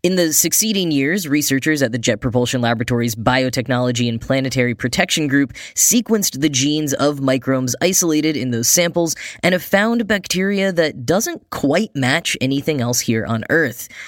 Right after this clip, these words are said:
Of the recent sample, they identified Methylobacterium rhodesianum from that hepa filter sample, but also another species from the same genus that was new, and they called it Methylobacterium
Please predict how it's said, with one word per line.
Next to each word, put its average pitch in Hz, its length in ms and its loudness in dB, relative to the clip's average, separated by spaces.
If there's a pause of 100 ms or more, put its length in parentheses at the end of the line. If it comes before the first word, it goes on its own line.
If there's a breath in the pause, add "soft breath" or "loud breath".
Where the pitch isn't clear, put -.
(440 loud breath)
Of 156 140 2
the 170 100 4
recent 233 420 0
sample, 143 460 2
they 160 200 2
identified 151 640 2
Methylobacterium 156 1160 0
rhodesianum 135 840 0 (160)
from 156 180 0
that 131 160 2
hepa 175 320 0
filter 127 300 -2
sample, 123 500 0 (260 loud breath)
but - 140 2
also 226 380 2
another 180 500 2
species 123 560 0
from 139 220 -2
the 131 80 0
same 214 380 2
genus 123 400 -2
that 117 200 0
was 117 140 0
new, 139 480 0 (160)
and 117 160 -2
they 110 120 0
called 143 320 2
it 147 160 0
Methylobacterium 151 1120 0